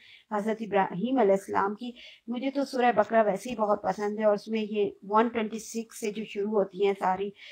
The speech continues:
अ, ये दुआ बहुत ही प्यारे तरीके से मांगी गई है कि एक ऐसा रसूल उठा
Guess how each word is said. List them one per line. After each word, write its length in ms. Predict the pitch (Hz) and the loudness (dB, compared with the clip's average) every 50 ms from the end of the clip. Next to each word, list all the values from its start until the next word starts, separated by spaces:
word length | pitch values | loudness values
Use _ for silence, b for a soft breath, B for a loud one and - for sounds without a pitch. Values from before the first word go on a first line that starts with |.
| B B B - | B B B -4
अ, 80 | - 147 | 0 0
ये 360 | 139 143 131 190 - 208 214 | 2 2 0 -2 -4 -6 -8
दुआ 280 | - 220 220 220 226 | -2 2 6 6 6
बहुत 360 | 220 220 214 214 - 277 277 - | 6 6 2 0 0 0 0 -2
ही 60 | 226 | -2
प्यारे 280 | - 196 180 175 185 | 2 4 4 6 4
तरीके 340 | 180 202 202 185 180 - 214 | 2 0 -4 -6 -6 -8 -8
से 140 | - 226 220 | -4 -2 0
मांगी 300 | 208 196 196 190 185 208 | 2 2 0 0 -2 -4
गई 240 | 196 208 196 196 214 | -4 -4 -2 -2 -2
है 80 | 208 | -4
कि 280 | 208 233 233 233 226 - - | -4 -2 -2 -2 -2 -4 -6
एक 180 | 233 226 - | -8 -4 2
ऐसा 320 | - 190 233 226 - 311 294 | 4 4 4 4 4 4 4
रसूल 360 | 262 240 - - 247 240 240 | 4 2 0 -4 -8 -8 -6
उठा 360 | 240 226 233 233 247 269 285 | -6 -4 0 4 4 4 4